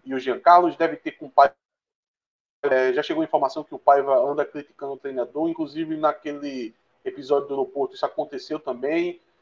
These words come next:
e com alguns outros jogadores. O William Simões hoje ter, ter ficado no banco também inexplicável. Enfim, o jogo foi uma lástima. É, eu tava torcendo pra que o jogo acabasse, porque o, o C S A podia ter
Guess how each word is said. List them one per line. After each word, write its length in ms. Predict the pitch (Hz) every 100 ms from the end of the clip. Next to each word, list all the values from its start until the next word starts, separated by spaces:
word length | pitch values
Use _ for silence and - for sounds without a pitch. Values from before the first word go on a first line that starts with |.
| _ -
e 100 | 226
com 160 | 277
alguns 260 | 226 214 226
outros 180 | 220 220
jogadores. 360 | 214 160 160
O 40 | 214
William 160 | 220
Simões 380 | 196 190 180 160
hoje 240 | 165 156
ter, 500 | 160 160 151 143 123 - _ _ _
ter 260 | 143 143 139
ficado 320 | 165 151 151
no 80 | 139
banco 240 | 147 147
também 220 | 147 143
inexplicável. 880 | 143 147 - - 139 156 165 165 165 - _ _
Enfim, 380 | 240 226 123 220 - _ _
o 120 | 175
jogo 360 | - - 185 185
foi 120 | 175
uma 140 | 165 139
lástima. 600 | 131 156 156 160 156 - _ _
É, 160 | - 127
eu 80 | 131
tava 160 | 160
torcendo 220 | 165 165 165
pra 80 |
que 80 | 160
o 40 | 156
jogo 140 | 160
acabasse, 540 | 165 143 123 135 -
porque 760 | - 139 - 147 139 131 117 113 _ _ _
o, 480 | 123 123 123 120 117
o 60 | 117
C 100 | 147
S 160 | 147
A 60 | 139
podia 220 | 143 147
ter 140 | 147